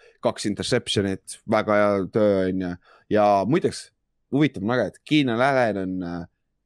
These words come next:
kõige kiirem, äh, mängija N F L-i ajaloos, kes on saanud seitsesada receptionit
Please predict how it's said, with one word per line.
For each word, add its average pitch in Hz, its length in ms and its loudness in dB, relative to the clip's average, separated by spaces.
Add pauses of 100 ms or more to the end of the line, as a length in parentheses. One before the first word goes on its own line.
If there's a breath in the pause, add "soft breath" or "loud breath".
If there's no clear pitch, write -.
(220)
kõige 131 260 2
kiirem, 107 540 0 (580)
äh, 92 480 -2
mängija 98 540 -2
N 98 100 -2
F - 140 -10
L-i 101 100 0
ajaloos, 95 480 0
kes 92 220 -10
on 87 80 -12
saanud 90 260 -6
seitsesada 95 480 -4
receptionit 80 680 -6